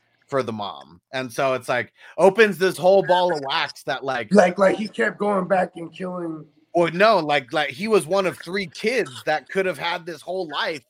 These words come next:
Speaker 1: went back, miscarriage, creates a whole nother timeline, you know, like, after.
Speaker 2: Or, or there was all three kids grew up with this crazy shit,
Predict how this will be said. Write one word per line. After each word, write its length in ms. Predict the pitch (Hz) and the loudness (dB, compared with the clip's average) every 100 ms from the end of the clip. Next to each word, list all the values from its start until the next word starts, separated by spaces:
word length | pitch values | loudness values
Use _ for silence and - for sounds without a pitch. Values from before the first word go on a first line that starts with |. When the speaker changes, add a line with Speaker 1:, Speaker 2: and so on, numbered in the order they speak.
| _ _ _ _ | _ _ _ _
Speaker 1:
went 280 | 127 185 175 123 | -2 -2 -2 -4
back, 300 | 185 196 - _ _ _ _ _ - | -4 -4 -10 _ _ _ _ _ -8
miscarriage, 880 | 160 226 - 156 127 120 120 117 _ _ _ | -4 -4 -8 -10 -10 -10 -16 -20 _ _ _
creates 360 | - 196 214 180 | -2 0 0 -2
a 40 | |
whole 400 | 135 190 247 262 | -6 -4 0 0
nother 240 | 247 240 226 | -2 -4 -6
timeline, 580 | - 214 220 165 110 - 87 _ _ _ _ _ | -8 -10 -8 -10 -12 -16 _ _ _ _ _ _
you 140 | 135 | -10
know, 180 | 156 156 | -6 -4
like, 220 | 151 139 123 | -4 -6 -6
after. 480 | 143 165 - 95 - _ _ _ - | -6 -8 -12 -20 -20 _ _ _ 4
Speaker 2:
Or, 280 | 233 269 - | 4 4 0
or 240 | 233 294 294 | 0 0 2
there 160 | 240 | 0
was 160 | 233 196 - | 0 -4 -8
all 240 | 196 233 240 | -6 -4 -6
three 320 | 240 233 247 | -10 -14 -14
kids 640 | - 262 220 180 170 165 _ _ _ _ - | -12 -10 -10 -12 -18 -20 _ _ _ _ -18
grew 340 | 113 226 247 226 | -6 2 6 4
up 120 | 226 | 4
with 180 | 185 190 | -2 -2
this 260 | 214 170 - | -6 -8 -16
crazy 500 | - 220 214 196 208 | -8 -2 -2 -2 -10
shit, 400 | - 247 208 | -8 -2 -2